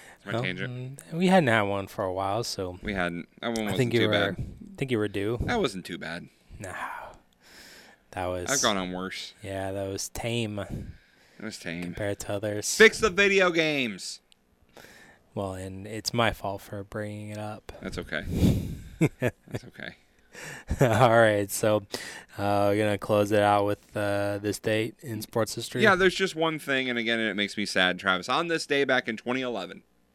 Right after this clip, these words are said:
Speaker 1: twelve years ago, Derrick Rose won the regular season M V P award at the age of twenty-two years old, became the youngest player in history to receive the award after collecting a hundred thirteen out of a hundred twenty possible first place votes.
Speaker 2: Hmm.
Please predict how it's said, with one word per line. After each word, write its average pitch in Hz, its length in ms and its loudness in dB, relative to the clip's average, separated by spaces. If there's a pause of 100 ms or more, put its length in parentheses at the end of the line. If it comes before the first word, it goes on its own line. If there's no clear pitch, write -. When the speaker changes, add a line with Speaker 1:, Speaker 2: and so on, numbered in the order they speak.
(720)
Speaker 1:
twelve 131 300 -4
years 151 220 -2
ago, 175 260 -2 (760)
Derrick 160 300 8
Rose 127 320 6
won 107 160 0
the 98 160 -4
regular 110 220 2
season 107 280 -4
M 104 200 -4
V 104 80 0
P 107 120 -2
award 101 260 2
at - 40 -10
the 101 120 0
age 101 120 2
of 95 100 -4
twenty-two 196 600 0
years 127 320 4
old, 98 240 4 (260)
became 104 300 0
the 98 80 -2
youngest 127 360 -2
player 131 200 2
in 101 80 -4
history 123 340 -2
to 107 80 2
receive 117 320 -4
the 117 100 -2
award 98 440 4 (280)
after - 200 -6
collecting 101 300 -2
a 98 60 0
hundred 135 340 -2
thirteen 117 360 0
out 107 120 2
of 95 80 0
a 90 40 -4
hundred 107 240 -2
twenty 101 240 -4
possible 92 380 -4
first - 320 -14
place 71 180 -14
votes. - 400 -18 (760)
Speaker 2:
Hmm. 107 360 -8